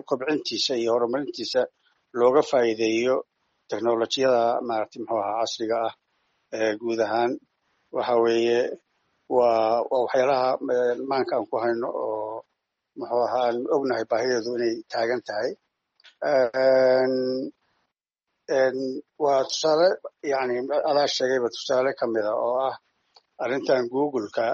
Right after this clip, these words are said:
een, af Soomaaliga. Horta waxaa guul ah in Google Translate waxaan la yiraahdo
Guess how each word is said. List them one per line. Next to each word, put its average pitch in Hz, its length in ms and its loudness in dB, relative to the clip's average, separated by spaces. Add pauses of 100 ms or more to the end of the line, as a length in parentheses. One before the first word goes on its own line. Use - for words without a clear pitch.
een, 113 360 -2 (680)
af 117 80 -12
Soomaaliga. 123 680 0 (520)
Horta 143 180 0
waxaa 143 280 2
guul 151 320 0
ah 113 140 0 (760)
in 156 300 2
Google 156 360 2
Translate 131 540 -2
waxaan 123 220 -2
la 120 60 0
yiraahdo 120 440 0